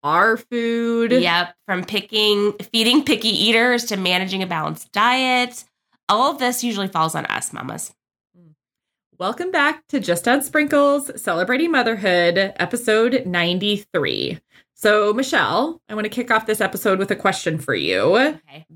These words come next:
Speaker 1: What does mealtime at your house look like?
Speaker 2: So mealtime, dinner time, I guess is what we're talking about here,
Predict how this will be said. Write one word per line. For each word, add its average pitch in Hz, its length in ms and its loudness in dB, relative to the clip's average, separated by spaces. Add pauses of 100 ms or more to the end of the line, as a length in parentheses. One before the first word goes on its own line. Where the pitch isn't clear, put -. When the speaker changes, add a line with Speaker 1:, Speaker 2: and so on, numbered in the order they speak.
Speaker 1:
What 196 640 0
does 320 260 -2
mealtime 233 1000 2
at - 180 -2
your 190 300 2
house 180 420 -2
look 156 180 -8
like? - 280 -8 (920)
Speaker 2:
So 285 200 -4
mealtime, 240 720 0
dinner 240 280 0
time, 160 560 -4 (200)
I 160 80 -8
guess 156 180 -4
is 156 60 -8
what 151 100 -4
we're 147 60 -6
talking 160 260 -4
about 156 180 0
here, 160 200 0